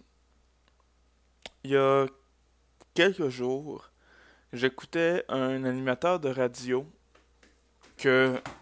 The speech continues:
j'aimais beaucoup autrefois, dans mes, dans mes jours de, de, quand je commençais juste à être, euh, intéressé par les idées libertariennes,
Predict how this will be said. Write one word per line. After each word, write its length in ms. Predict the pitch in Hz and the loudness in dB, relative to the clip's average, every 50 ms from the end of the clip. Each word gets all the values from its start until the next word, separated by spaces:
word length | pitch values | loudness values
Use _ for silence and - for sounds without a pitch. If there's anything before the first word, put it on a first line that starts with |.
| - - - - - _ _ _ _ _ _ | -20 -20 -20 -20 -20 _ _ _ _ _ _
j'aimais 520 | - 123 131 131 127 139 139 143 143 147 - _ _ - _ _ _ _ _ _ _ _ _ - | -8 -4 -2 -2 0 0 -2 -2 -2 -4 -8 _ _ -20 _ _ _ _ _ _ _ _ _ -16
beaucoup 500 | 131 127 156 180 - - - 131 156 - _ _ _ _ _ _ _ - - - - _ _ _ _ _ _ _ _ - | -10 -6 -6 -6 -6 -8 -10 -10 -10 -12 _ _ _ _ _ _ _ -20 -20 -20 -20 _ _ _ _ _ _ _ _ -4
autrefois, 720 | 117 117 117 - 123 120 113 - - - 117 110 123 139 _ _ _ - | -4 -4 -2 0 2 2 2 0 0 -2 -2 -2 -2 -6 _ _ _ -20
dans 400 | 131 123 131 123 113 113 117 113 | -10 -2 2 2 4 4 2 0
mes, 420 | 113 113 113 113 113 110 110 110 110 _ _ _ _ _ _ _ _ - - - - - - - - _ _ - | -2 -6 -6 -6 -6 -6 -6 -8 -10 _ _ _ _ _ _ _ _ -20 -20 -20 -20 -20 -20 -20 -20 _ _ 4
dans 120 | - 120 | 4 4
mes 240 | 120 120 120 120 120 | 4 4 2 0 0
jours 420 | 113 107 117 131 131 135 135 131 123 | 0 -2 -4 -4 -2 -2 -2 -4 -4
de, 480 | 110 120 117 113 113 113 110 110 110 - - - _ - _ _ _ _ _ _ _ _ _ _ _ _ _ _ _ _ _ _ - - - - - - - - - - - | 0 4 6 6 6 6 2 -2 -8 -14 -18 -20 _ -20 _ _ _ _ _ _ _ _ _ _ _ _ _ _ _ _ _ _ -18 -16 -16 -16 -16 -18 -20 -20 -20 -20 -18
de, 360 | - 117 110 110 107 104 104 - - - | -18 -14 -12 -10 -10 -10 -10 -12 -12 -6
quand 120 | 143 135 127 | -6 -6 -4
je 120 | 120 123 | -6 -8
commençais 540 | - - 143 143 143 135 127 - 143 139 127 | -8 -4 0 2 2 2 2 2 0 0 0
juste 380 | 117 120 131 139 - - - | 0 -2 -6 -6 -4 0 6
à 200 | 117 107 107 110 | 8 10 10 8
être, 240 | 110 110 - - - | 6 2 -2 -10 -8
euh, 160 | 117 104 104 101 - _ _ _ - - - _ _ _ _ _ - - - | -6 -6 -6 -8 -10 _ _ _ -20 -20 -20 _ _ _ _ _ -20 -8 -4
intéressé 600 | - 127 123 - 127 113 117 113 - - 135 143 | -2 -2 2 2 4 6 6 6 4 2 -4 -2
par 200 | 139 - 123 117 | 0 2 2 2
les 240 | 117 120 113 107 - | 2 0 -4 -4 -8
idées 200 | 127 107 113 117 | -8 -4 -4 -4
libertariennes, 880 | 117 113 - 113 - - - 110 117 113 117 120 131 165 202 196 156 | -2 -2 -4 -6 -4 -2 -2 -2 -2 0 0 0 0 0 -2 -8 -14